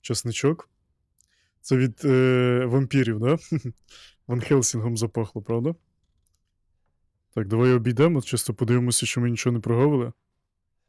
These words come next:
Так, далі ми будемо йти. Е,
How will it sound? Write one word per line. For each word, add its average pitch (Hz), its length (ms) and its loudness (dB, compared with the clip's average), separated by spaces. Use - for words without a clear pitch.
Так, 104 200 -4
далі 120 240 0
ми 117 60 -4
будемо 113 300 -4
йти. 156 320 -2
Е, 110 400 0